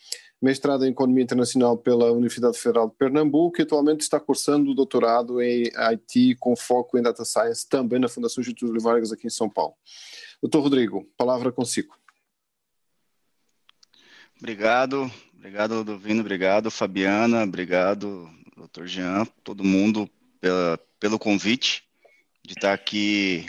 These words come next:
Speaker 2: conversando um pouco mais sobre esse fórum, que realmente pra mim é totalmente motivador e instigante, que uma pessoa focada em tecnologia, eu tô o dia inteiro trabalhando com tecnologia,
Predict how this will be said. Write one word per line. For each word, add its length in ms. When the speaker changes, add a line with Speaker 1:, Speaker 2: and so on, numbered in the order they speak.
Speaker 2:
conversando 500
um 60
pouco 260
mais 340
sobre 360
esse 180
fórum, 320
que 100
realmente 320
pra 160
mim 220
é 140
totalmente 640
motivador 800
e 20
instigante, 640
que 100
uma 180
pessoa 540
focada 540
em 40
tecnologia, 680
eu 80
tô 600
o 40
dia 300
inteiro 600
trabalhando 480
com 160
tecnologia, 880